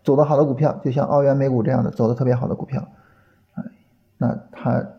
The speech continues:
这股票给买点就没什么好犹豫的，是吧？没什么好犹豫的啊。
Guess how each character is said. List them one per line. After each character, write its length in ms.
这 100
股 100
票 200
给 120
买 200
点 320
就 100
没 160
什 120
么 80
好 140
犹 180
豫 120
的， 140
是 60
吧？ 160
没 140
什 100
么 80
好 140
犹 140
豫 120
的 80
啊。 260